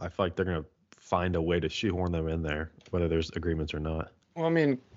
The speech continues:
Speaker 2: Clemson's likeness basically was in Madden 'cause it had, um,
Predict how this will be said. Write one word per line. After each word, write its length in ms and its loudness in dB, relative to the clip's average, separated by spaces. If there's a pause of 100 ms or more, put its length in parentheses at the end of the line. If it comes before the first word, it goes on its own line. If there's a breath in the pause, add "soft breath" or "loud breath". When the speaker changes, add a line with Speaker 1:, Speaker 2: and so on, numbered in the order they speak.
Speaker 2:
Clemson's 420 4
likeness 340 2
basically 400 2
was 220 2
in 440 0 (300)
Madden 560 4 (1700 soft breath)
'cause 140 4
it 80 2
had, 300 0 (720)
um, 480 -8